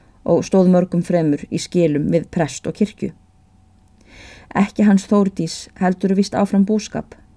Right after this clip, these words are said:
og sagt er að þangað fari í vor aftur Egill Grímsson, líklega sem hennar fyrirvinna, et cetera. Læt svo hér um úttalað.“ Þórarni þóttu þetta allkynlegar fréttir,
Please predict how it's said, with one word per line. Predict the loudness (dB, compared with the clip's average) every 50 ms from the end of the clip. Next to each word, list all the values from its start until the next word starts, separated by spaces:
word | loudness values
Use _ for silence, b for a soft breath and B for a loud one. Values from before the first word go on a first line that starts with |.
| _ _ -20 -12 -6
og | -4 -4 -4 -2
sagt | -2 -2 -2 -2 -4 -4 -4 -2
er | -2 -2 -4 b b b b b b b b
að | -8 -6 -2
þangað | 0 2 2 2 2 0 -2
fari | -2 -2 0 0 2 0 0 0 -2
í |
vor | 0 0 0 0 -2 -4 -8 -14 -20 -20 -10 -6
aftur | -6 -6 -6 -6 -8 -8 -8 -8 -8 -10 -4 0
Egill | 2 2 2 0 -2 -4 -6 -10 -6
Grímsson, | 0 0 0 0 0 -4 -12 -14 -16 -16 _ _ -20 -20 -20 -20 -20 -20 -20 b b b b b b b b b -4
líklega | -2 0 0 -2 -2 -2 0 0 2 0
sem | -2 -2 -2 -2
hennar | 0 0 2 2 0 0 -2 -6 -6
fyrirvinna, | 0 2 2 2 2 0 0 -2 -2 -4 -6 -8 -14 -20 -20 -20 _ -10
et | -8 -8 -6
cetera. | -6 -6 -6 -6 -8 -10 -12 -12 -14 -18 _ _ _ _ _ _ _ _ b b b b b b b b b b -2
Læt | 0 2 2 0 0
svo | -2 -4
hér | 0 0 0 0 0 0 -2
um | -2 -2 -2 -4 -6 -4 -4
úttalað.“ | -2 -2 -4 -4 -6 -6 -4 -6 -6 -8 -10 -16 -20 -20 -20 _ _ _ _ _ _ _ _ _ _ _ _ _ _ _ _ _ _ _ _ _ _ _ _ _ _ _ _ _ B B B B B B B B B B _ -8
Þórarni | -2 2 4 4 4 4 2 2 4 4 4 2 0 -4
þóttu | -4 -2 0 0 0 0 0 0
þetta | 2 2 0 0 -2 -4 -4 -2
allkynlegar | -2 -4 -4 -6 -4 0 2 4 4 2 2 0 -2 -4
fréttir, | -4 -4 -4 -4 -6 -8 -10 -10 -12